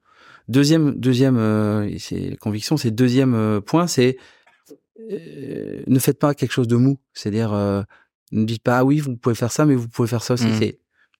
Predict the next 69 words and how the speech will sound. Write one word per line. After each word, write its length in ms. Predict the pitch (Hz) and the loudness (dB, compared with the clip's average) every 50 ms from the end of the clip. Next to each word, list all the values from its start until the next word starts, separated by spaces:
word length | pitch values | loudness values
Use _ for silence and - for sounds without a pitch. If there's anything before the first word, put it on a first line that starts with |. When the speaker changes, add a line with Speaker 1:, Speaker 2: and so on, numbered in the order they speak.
| _ _ - | _ _ -2
Speaker 1:
donnez 340 | 113 123 139 147 156 160 | 0 2 4 4 4 2
votre 240 | 143 147 143 - - | 2 0 0 0 -2
avis. 260 | 147 143 160 143 - _ - | -2 -2 -2 -4 -6 _ -2
Speaker 2:
Mmh. 140 | 110 110 104 - - - - - | 0 0 0 -4 -8 -18 -12 -10
Speaker 1:
Euh, 180 | 92 92 58 - | -8 -8 -6 -2
voilà, 300 | 117 131 143 147 139 123 - - - - - _ _ - | 0 2 2 2 0 -2 -6 -12 -20 -20 -20 _ _ -4
donnez 240 | 107 120 123 139 139 | 0 2 4 4 4
vos 100 | 131 135 | 2 0
convictions. 340 | 123 - 135 127 - - 170 | 0 -2 -2 -2 0 0 2
Le 120 | 147 123 | 2 0
client, 240 | - - 139 147 147 | 0 2 2 2 4
il 100 | 139 117 | 4 2
attend 380 | 117 113 - 151 151 151 143 131 | 2 0 0 2 2 2 2 0
à 20 | |
ce 80 | - - | -2 -4
que 80 | - | -4
vous 200 | 120 110 113 117 | -6 -4 -4 -4
donniez 420 | 110 117 127 127 127 135 151 165 147 | -2 0 2 2 4 4 2 2 0
un 160 | - 117 117 | 0 -2 0
vrai 160 | 110 120 135 | 0 0 0
conseil. 420 | 131 - 135 123 - 143 127 117 - - - - - - - - _ _ | 0 -2 -4 -2 -2 -2 -4 -4 -6 -12 -20 -20 -20 -20 -20 -20 _ _
Et 300 | - 101 101 98 101 104 - | -2 0 2 2 2 0 0
tant 120 | - 123 | -2 -2
pis 180 | 123 - 226 208 | -2 -2 -2 -2
s'il 240 | - - - 123 117 | -2 0 0 0 2
adhère 220 | 110 120 113 - | 2 0 -2 -2
pas 140 | - - 127 | -2 -2 -2
à 100 | 117 110 | -2 -2
ce 80 | - - | -4 -6
que 80 | - | -6
vous 100 | 117 127 | -4 -2
dites, 160 | 151 190 - | -2 -2 0
mais 80 | - 123 | 2 2
au 80 | 120 123 | 4 4
moins 160 | 135 147 170 | 4 2 2
vous, 400 | 156 127 120 113 117 110 110 107 | 0 -2 -4 -4 -4 -4 -6 -6
vous, 340 | 104 107 101 107 107 107 101 | -6 -6 -6 -6 -6 -6 -2
voilà, 200 | - 131 135 131 | 0 0 0 0
vous 120 | 127 107 | 0 -4
serez 180 | - - - 117 | -6 -2 0 2
mort 180 | 113 123 123 120 | 2 4 2 2
avec 140 | 117 110 | 2 0
vos 100 | 107 110 | 0 -2
convictions. 540 | 107 - - 113 107 107 - - 180 202 208 - - - - - - - - - | -4 -4 -6 -6 -6 -6 -4 -2 0 0 0 -2 -8 -18 -18 -18 -18 -8 -2 0
Euh, 140 | 110 110 | 2 4
mais, 260 | 110 120 127 131 135 - - | 6 6 6 6 4 4 4
mais 100 | 131 127 | 4 6
au 100 | 127 123 | 6 6
moins 160 | 135 156 180 | 4 4 4
il 80 | 170 131 | 2 0
ressort 260 | - - - 185 170 | 0 2 0 2 2
en 100 | 143 127 | 2 2
disant, 420 | 120 131 147 175 190 165 143 - _ _ _ - - - | 2 2 2 2 0 -2 -6 -8 _ _ _ -18 -12 -8
le 160 | - 101 113 | -4 -2 -2
client 180 | 113 - 143 160 | 0 2 0 2
s'est 140 | 160 147 131 | 2 0 0
dit, « 120 | 156 165 | -2 -2
Tiens, 140 | 151 - 143 | 0 0 0
tiens, 140 | 131 127 117 | 0 0 -2
j'ai 100 | 101 110 | -2 0
des 120 | 113 113 | 0 2
gens 120 | 113 135 160 | 2 2 0
qui 180 | 160 - 123 | 0 -2 -4
vont 140 | 107 110 117 | -4 -2 -4
se 160 | - - 120 | -4 -2 0
mouiller, 300 | 120 120 135 156 180 180 | 2 2 4 2 2 0
qui 160 | 185 - 127 | -4 -6 -6
vont, 280 | 110 123 131 131 123 117 | -4 -4 -2 -2 -2 -2
euh, 140 | 110 107 | -2 -2